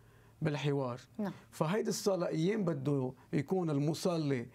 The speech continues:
Speaker 1: عم يحكي ربنا وربنا عم يسمع، أيام بده يكون هو عم يسمع المصلي وربنا عم يحكي،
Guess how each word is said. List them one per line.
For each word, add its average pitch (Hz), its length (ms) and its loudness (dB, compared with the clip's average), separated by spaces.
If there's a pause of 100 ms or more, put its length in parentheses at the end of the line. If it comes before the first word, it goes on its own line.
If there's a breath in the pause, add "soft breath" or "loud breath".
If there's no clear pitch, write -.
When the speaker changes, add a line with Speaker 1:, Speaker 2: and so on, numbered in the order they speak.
(360 loud breath)
Speaker 1:
عم 139 520 2
يحكي 160 460 0
ربنا 135 400 0
وربنا 151 460 0
عم 151 160 0
يسمع، 170 420 -2 (520 loud breath)
أيام 196 260 2
بده 185 120 2
يكون 185 540 0 (300 loud breath)
هو 214 240 4
عم 175 180 0
يسمع 156 280 0
المصلي 180 400 0
وربنا 208 340 2
عم 208 120 0
يحكي، - 440 -4